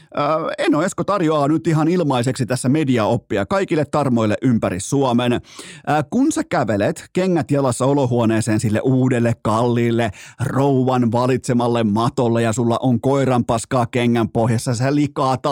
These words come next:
aivan kaiken, niin mä voin luvata, että se ei auta parin päivän kuluttua, että sä oikaiset sen ulosteen olevan itse asiassa pienikokoisen ketun paskaa painottaen ketun kokoluokkaa. S-, s-,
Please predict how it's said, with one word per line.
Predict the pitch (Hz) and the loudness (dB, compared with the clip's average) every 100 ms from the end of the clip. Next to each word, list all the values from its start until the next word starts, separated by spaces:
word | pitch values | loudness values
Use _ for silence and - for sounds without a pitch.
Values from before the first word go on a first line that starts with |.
| 139 | 0
aivan | 135 131 120 117 110 | 0 0 0 0 0
kaiken, | 123 117 120 127 117 | 0 0 0 0 0
niin | 117 127 | 0 0
mä | 202 | 0
voin | 247 208 | -2 0
luvata, | 208 190 156 135 | 0 -2 -2 -2
että | 131 - 131 - - - - - | -2 -2 -2 -4 -12 -18 -18 -16
se | - 175 | -6 -4
ei | - 208 214 | 0 0 0
auta | 175 185 156 127 - | 0 0 0 -2 -2
parin | 160 170 151 | -2 0 0
päivän | 139 131 127 117 | 0 0 0 0
kuluttua, | 143 151 139 - 117 | 0 0 -2 0 0
että | 110 120 | 0 -2
sä | 117 | -2
oikaiset | - 165 175 156 135 123 110 | 0 0 0 0 0 -2 -2
sen | 127 113 107 _ - | -2 -2 -4 _ -2
ulosteen | 170 165 135 135 120 123 | 0 0 -2 0 0 2
olevan | 143 131 120 - | 0 0 0 0
itse | 147 139 139 | -2 -2 -2
asiassa | 123 120 143 - | -2 -2 -4 -2
pienikokoisen | 143 156 135 - 113 127 117 123 113 | 0 0 0 0 -2 -2 0 -2 -2
ketun | 143 - 131 | -2 -2 -2
paskaa | 104 127 - 127 113 | -2 -2 -2 -4 -2
painottaen | 135 135 127 - 113 113 | 0 0 0 -2 -2 -2
ketun | 135 120 135 | -2 -2 0
kokoluokkaa. | 127 131 120 101 92 - - 50 101 _ _ _ _ _ _ _ _ _ _ _ - | 0 0 0 0 -2 -2 -4 -4 -10 _ _ _ _ _ _ _ _ _ _ _ -18
S-, | - | -14
s-, | - - | -14 -16